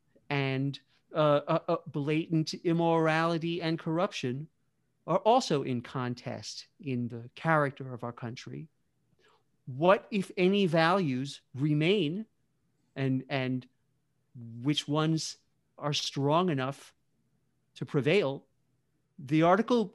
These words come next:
uh, we've been referring to is called Ten Things You Need to Know to Stop a Coup. It was published September eighteenth on the website waging nonviolence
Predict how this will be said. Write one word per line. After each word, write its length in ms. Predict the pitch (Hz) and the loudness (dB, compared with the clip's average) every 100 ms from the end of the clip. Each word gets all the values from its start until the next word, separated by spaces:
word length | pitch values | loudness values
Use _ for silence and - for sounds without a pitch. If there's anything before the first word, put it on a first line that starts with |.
| - | 0
uh, 80 | 165 | 2
we've 280 | 165 160 | 4 2
been 180 | 180 165 | 4 2
referring 460 | 151 - 208 226 226 | 2 2 4 4 2
to 180 | - 151 | 0 0
is 100 | 135 | 0
called 240 | 143 135 | -4 -6
Ten 280 | - 180 185 | -2 0 0
Things 360 | - 180 160 | 2 2 2
You 80 | - | -2
Need 220 | 151 147 143 | -4 -4 -4
to 120 | 139 | -2
Know 260 | 135 139 | 0 0
to 100 | 143 | 0
Stop 420 | 127 - 139 131 117 | -4 -4 -2 -4 -8
a 40 | |
Coup. 560 | - - 233 226 226 226 | -14 -4 0 0 0 -2
It 100 | 151 | -6
was 120 | 127 | -8
published 340 | 139 127 - | -6 -6 -6
September 480 | 139 - 160 156 147 | -8 -8 -6 -4 -2
eighteenth 460 | 143 - 160 151 151 | -4 -2 -2 -2 -4
on 200 | 135 131 | -4 -4
the 100 | 127 | -2
website 460 | 135 - 147 127 | -4 -4 -4 -4
waging 580 | 127 139 156 156 151 147 | -4 -2 0 0 0 0
nonviolence 960 | 139 131 131 117 131 139 151 139 143 | 0 0 0 0 0 2 2 -2 -4